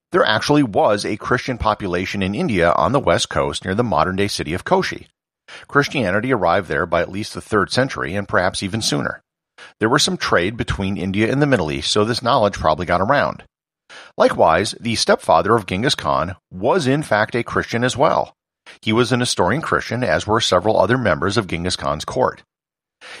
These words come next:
Ethiopia was and still is a predominantly Christian country.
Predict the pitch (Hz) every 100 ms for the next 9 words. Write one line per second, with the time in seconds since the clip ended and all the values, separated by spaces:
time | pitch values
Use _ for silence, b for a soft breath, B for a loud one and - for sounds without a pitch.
0 | - 202 - 170 196 208 117 104 104 113
1 | 110 113 - 127 - 139 139 - 214 117
2 | 107 - - 156 104 80 92 90 120 -
3 | 78 - - 170 170 -